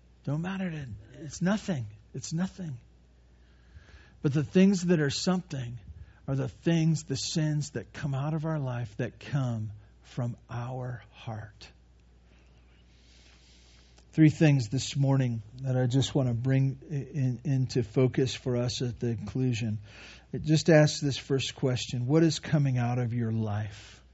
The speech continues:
What is coming out of your life? What, what's the product? What, what are the actions? What's your schedule like?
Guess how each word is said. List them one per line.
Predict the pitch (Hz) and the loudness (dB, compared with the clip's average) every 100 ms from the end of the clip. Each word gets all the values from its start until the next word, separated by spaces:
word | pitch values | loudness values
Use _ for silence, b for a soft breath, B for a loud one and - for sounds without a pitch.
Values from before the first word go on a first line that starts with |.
| - | -16
What | 214 | -10
is | 180 - | -8 -6
coming | - 139 127 | -6 -4 -4
out | 117 117 | -6 -8
of | 120 | -10
your | 113 | -10
life? | 110 117 - - - - _ - - b b b b b b b b b b b b b b b b - 202 - | -12 -12 -16 -20 -20 -20 _ -20 -20 b b b b b b b b b b b b b b b b -20 -18 -14
What, | 175 190 - 175 175 | -10 -8 0 2 2
what's | 180 202 202 - | 0 0 0 0
the | 170 | -2
product? | 135 - 160 135 139 127 117 - 180 | -2 -4 -2 0 0 -2 -4 -6 0
What, | 185 180 | 0 0
what | 196 | 2
are | 202 | 4
the | 180 165 - | 4 4 0
actions? | 135 143 - - 131 127 | -8 -8 -6 -4 -4 -4
What's | 160 170 - | -2 -4 -2
your | 190 | -2
schedule | - - - 160 143 143 143 | -2 -6 -4 -2 0 -2 -4
like? | 131 120 117 117 | -4 -4 -6 -10